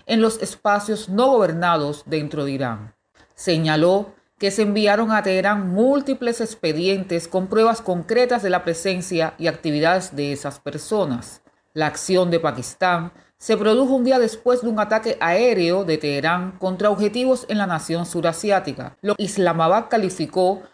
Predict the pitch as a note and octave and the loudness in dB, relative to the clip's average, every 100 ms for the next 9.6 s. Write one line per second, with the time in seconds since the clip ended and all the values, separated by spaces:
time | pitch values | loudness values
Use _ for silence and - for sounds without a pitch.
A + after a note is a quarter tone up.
0 | _ F3+ A3 B3 C4 A3 F#3+ F3+ B3 C#4+ | _ 2 2 4 4 4 2 0 2 2
1 | C#4+ G3+ E3+ D#3+ F3+ F3+ D#3 D3+ D#3 D3 | 2 0 2 2 2 0 0 -2 0 -2
2 | D#3+ D3+ D3 D3+ D3+ C#3+ C#3+ C#3+ G#3 B3+ | -2 -2 0 0 -2 -2 -2 0 0 -4
3 | - _ _ - G3+ F#3+ E3 D#3+ E3 E3+ | -10 _ _ -4 0 2 2 2 0 0
4 | D#3+ D#3+ D3 C#3+ - C#3+ C3 A2+ G#2+ _ | -2 -2 -4 -4 -4 -4 -2 -4 -8 _
5 | _ _ _ F3 F3 E3 D#3 F3 F3+ D#3+ | _ _ _ 0 2 2 2 2 2 0
6 | D3 - A#3 A#3 G3+ A3 - G3 G3 A3 | -2 -2 2 2 2 -2 -2 0 2 4
7 | A#3 C4 C4+ B3 G#3 G3+ - D#3+ F#3+ G#3+ | 4 4 2 0 0 -2 -2 -2 -2 -2
8 | F#3+ F3 F#3 G3 G#3 G3+ E3+ D#3 D3 F3 | -2 -2 0 0 2 0 2 2 4 2
9 | F#3+ D3 C#3 D#3+ C#3 | 2 -2 0 0 -2